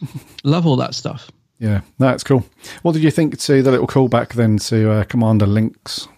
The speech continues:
Speaker 1: Yes, I'll always love it when the, yes, I
Speaker 2: Mm.
Speaker 1: did do a little "Hey" when Links got a mention, obviously. Yeah.
Speaker 2: Yeah,
Speaker 1: <laughs>
Speaker 2: I'm hoping everybody did.
Speaker 1: I'm sure they did.
Speaker 2: Yeah.
Speaker 1: Yeah.
Speaker 2: Yeah, 'cause
Speaker 1: Sure.
Speaker 2: that was cool, because initially you thought,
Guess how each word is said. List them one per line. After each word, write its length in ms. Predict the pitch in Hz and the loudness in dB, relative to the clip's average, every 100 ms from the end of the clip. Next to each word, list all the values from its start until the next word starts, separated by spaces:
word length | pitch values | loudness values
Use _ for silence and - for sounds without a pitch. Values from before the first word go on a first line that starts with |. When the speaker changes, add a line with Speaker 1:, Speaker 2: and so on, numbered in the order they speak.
| _ _ _ _ - | _ _ _ _ -6
Speaker 1:
Yes, 500 | 175 202 202 185 - | -2 0 -2 -2 -2
I'll 140 | 190 | -2
always 280 | 196 185 156 | 0 0 0
love 200 | 160 156 | -2 -4
it 80 | 156 | -4
when 160 | 143 151 | -4 -2
the, 160 | 151 135 | -4 -6
yes, 320 | 131 160 143 | -4 -2 2
I 140 | 139 139 | 2 0
Speaker 2:
Mm. 80 | 135 _ | -4 _
Speaker 1:
did 220 | 170 151 | -4 -2
do 180 | 160 151 | -2 0
a 20 | |
little 380 | 143 139 127 139 | 0 -2 -4 -4
"Hey" 640 | 262 269 240 196 160 135 113 | -4 -2 0 0 0 -2 -4
when 240 | 135 135 131 | -6 -2 -2
Links 320 | 135 131 - | -2 -4 -6
got 140 | 131 | -8
a 40 | 98 | -4
mention, 500 | 123 120 - 120 117 135 | -4 -4 -4 -6 -6 -6
obviously. 680 | 127 123 120 117 117 113 220 - | -6 -6 -4 -4 -4 -6 -10 -4
Yeah. 300 | 123 123 123 110 - - | -2 0 -2 -6 -10 -4
Speaker 2:
Yeah, 280 | 104 98 | 0 0
Speaker 1:
<laughs> 40 | - | 2
Speaker 2:
I'm 120 | 123 | 2
hoping 320 | 156 143 120 | 2 2 2
everybody 420 | 120 107 92 90 | 2 0 -2 -4
did. 260 | 85 87 78 - _ _ _ _ _ - | -6 -10 -12 -18 _ _ _ _ _ -6
Speaker 1:
I'm 140 | 143 | -2
sure 340 | 135 - 151 131 | -2 0 0 0
they 140 | 123 | -2
did. 340 | 110 104 107 - _ _ _ | -4 -6 -8 -12 _ _ _
Speaker 2:
Yeah. 280 | 117 98 92 | -4 -4 -2
Speaker 1:
Yeah. 220 | 127 113 123 _ _ _ _ _ - | -4 -4 -8 _ _ _ _ _ -8
Speaker 2:
Yeah, 160 | 104 | -4
'cause 100 | 98 | -2
Speaker 1:
Sure. 120 | 143 | 0
Speaker 2:
that 180 | 139 160 | 2 2
was 180 | 135 113 | 0 2
cool, 240 | - 107 | 2 2
because 300 | 101 113 113 156 - - - | 0 0 -2 -2 -8 -16 0
initially 500 | 139 165 - 120 110 | 2 2 2 2 4
you 140 | 110 | 2
thought, 340 | - 117 - | 2 0 0